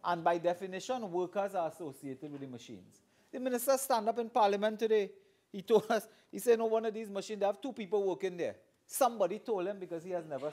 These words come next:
seen the place. He never went there. Somebody tell him to. Madam Speaker, when you go into some of these places, you have two people working on shift. So another two come, another two come, and then you have supporting staff.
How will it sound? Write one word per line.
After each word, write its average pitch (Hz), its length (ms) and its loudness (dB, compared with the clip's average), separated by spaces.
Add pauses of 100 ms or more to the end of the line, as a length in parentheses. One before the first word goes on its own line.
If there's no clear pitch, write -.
seen 156 160 -10
the 135 60 -8
place. 127 320 -10
He 143 60 -12
never 135 260 -2
went 127 200 -6
there. 101 140 -12 (300)
Somebody 214 400 4
tell 170 180 4
him 160 160 -2
to. 110 180 -10 (580)
Madam 240 280 6
Speaker, 233 320 -2
when 220 160 0
you 240 80 -6
go 214 140 2
into 214 220 -4
some 214 240 -2
of 185 120 0
these 196 220 -6
places, 165 560 -2 (260)
you 175 120 4
have 196 160 8 (120)
two 285 240 -2
people 208 300 4
working 185 400 0
on 170 180 0
shift. - 380 -4
So 175 100 2
another 156 300 0
two 196 260 -10
come, 175 200 0
another 147 320 -2
two 180 180 -6
come, 165 220 0
and 180 100 -6
then 208 120 -2
you 214 100 0
have 208 100 2
supporting 196 600 0
staff. 196 400 0